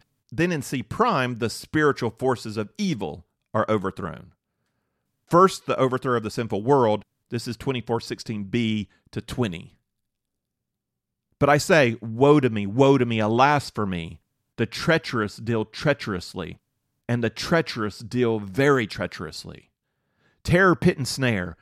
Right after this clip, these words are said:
confront you, O inhabitant of the earth. Then it will be that he who flees the report of disaster will fall into the pit, and he who climbs out of the pit will be caught in the snare. For the windows above are open, and the foundations of the earth shake.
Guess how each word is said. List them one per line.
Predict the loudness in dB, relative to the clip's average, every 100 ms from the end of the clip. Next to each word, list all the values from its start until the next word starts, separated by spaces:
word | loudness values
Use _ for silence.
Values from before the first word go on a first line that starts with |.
| _
confront | -6 -6 2 2 4
you, | 0 2
O | 4 4
inhabitant | 2 0 -2 -4 -6
of | -6
the | -2
earth. | 0 0 -4 _ _ _ 2
Then | 2
it | 6
will | 4
be | 4 4
that | 4 2
he | 2
who | 2 0 -2
flees | -2 -2 -4 -6 -4
the | -2
report | 0 0 0
of | -2
disaster | -2 0 0 0 0 0 -4 _ -4
will | -2
fall | 2 4 4
into | 2 -2
the | -6
pit, | -2 -2 -2 -6 _ _ -4
and | 0
he | 2 2
who | 2
climbs | 0 -2 -2 -4 0
out | 4 4
of | 4
the | 0
pit | -2 -2 -2 _ _ _ -2
will | 0
be | 0
caught | -2 2 2 2 -2
in | -6
the |
snare. | -6 -4 -2 -2 -6 -14 _ _ _ _ _ _ _
For | 0 2
the |
windows | 4 4 4 4 4
above | 2 2 4 2
are | 4
open, | 4 4 -2 -2
and | 0
the | 2
foundations | 2 4 4 2 0 -2
of | -2 -2
the | 0
earth | 2 2 -2
shake. | -8 -2 -2 -2